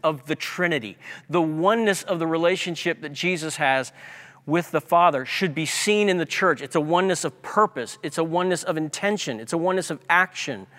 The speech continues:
It's, it's a oneness in love that he's praying for in the church. We, we've always said this. Churches across the city, churches who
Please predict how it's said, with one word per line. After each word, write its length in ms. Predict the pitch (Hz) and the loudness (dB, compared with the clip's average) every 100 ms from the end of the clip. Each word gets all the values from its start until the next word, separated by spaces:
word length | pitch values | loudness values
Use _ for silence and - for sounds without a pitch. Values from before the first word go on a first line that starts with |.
| - - - - 175 | -20 -20 -18 -8 -4
It's, 220 | 160 - | -4 -4
it's 140 | 165 165 | -4 -2
a 60 | |
oneness 520 | 165 160 180 196 180 - | 0 2 2 0 -2 -4
in 320 | 165 151 147 | -6 -2 0
love 640 | 160 147 87 - - - _ _ _ _ _ _ _ _ | 2 0 -4 -16 -20 -20 _ _ _ _ _ _ _ _
that 160 | 151 143 | 0 0
he's 100 | 135 | -4
praying 460 | - - 175 156 | -6 -2 0 0
for 260 | 135 135 127 | -2 -4 -2
in 160 | 135 135 | -4 -8
the 60 | |
church. 340 | - 170 143 - | -4 -2 -2 -2
We, 120 | 170 | -4
we've 220 | 180 180 | -2 0
always 480 | 226 226 175 143 - - | 2 2 0 -2 -8 -8
said 400 | - 196 214 139 | 0 2 2 -2
this. 460 | 101 107 - - _ _ _ - | -8 -12 -18 -20 _ _ _ -8
Churches 540 | - 180 151 170 151 | 0 2 2 0 -4
across 460 | 165 165 156 151 - | -2 2 2 0 -6
the 80 | 135 | -6
city, 360 | - 156 160 | -2 -2 -2
churches 440 | 165 143 139 147 | -4 -4 -4 -6
who 120 | 147 | -6